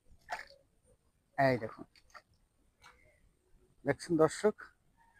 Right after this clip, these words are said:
মাছ কিন্তু বেঁধে গেছে, আর যার লাইন নাই, দেখতে পাচ্ছেন? এই দেখুন, অবশ্যই হোক, মাছ কিন্তু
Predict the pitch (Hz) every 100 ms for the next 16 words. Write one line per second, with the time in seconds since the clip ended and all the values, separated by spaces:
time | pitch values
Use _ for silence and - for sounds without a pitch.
0 | _ - - _ _ _ - 120 143 147
1 | - 151 143 139 131 131 139 - 247 -
2 | _ _ _ _ - _ _ _ 131 139
3 | 131 110 131 127 113 - 123 123 117 107
4 | - 131 165 - 214 208 254 269 - _
5 | _ _ _ - _ - 131 120 113 -
6 | 110 - _ - _ _ _ _ _ _
7 | - _ _ - _ - 143 143 156 -
8 | 156 165 202 _ _ _ _ _ - _
9 | _ _ _ _ - - - _ - 143
10 | 180 190 - - 117 131 208 214 - 202